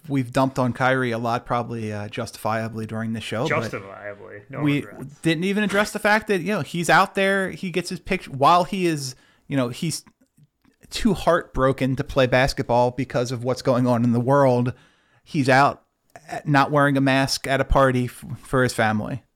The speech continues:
Speaker 2: Yeah. Sorry.
Speaker 1: Just
Speaker 2: I, yeah.
Speaker 1: Like, seriously, just, it's one thing if you're like, oh, if he's, if he's just wearing a mask,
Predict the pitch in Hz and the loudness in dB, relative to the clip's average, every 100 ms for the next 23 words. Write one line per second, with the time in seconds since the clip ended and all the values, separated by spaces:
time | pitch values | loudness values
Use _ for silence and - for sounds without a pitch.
0 | _ _ _ _ - 110 107 104 - _ | _ _ _ _ -12 -10 -8 -10 -16 _
1 | _ _ _ - - 117 113 - 127 117 | _ _ _ -6 -2 0 0 -4 0 0
2 | 113 - 127 101 110 - _ _ 208 233 | 0 -6 -16 -16 -16 -20 _ _ -12 -10
3 | - - 330 294 - 135 113 165 185 220 | -4 -2 0 0 0 -2 -4 -4 -8 -4
4 | 226 233 247 - 302 330 311 277 233 - | -2 0 0 2 2 2 4 4 4 0
5 | _ _ _ 196 190 202 196 170 - - | _ _ _ 0 0 2 4 4 2 -8
6 | _ _ - - 226 233 339 294 285 - | _ _ -2 0 -4 -2 -2 -2 -6 -2
7 | - - 339 - 196 196 - 147 147 143 | -2 0 -2 2 2 2 4 4 6 4
8 | 117 117 101 110 - - | 4 4 2 -2 -6 -12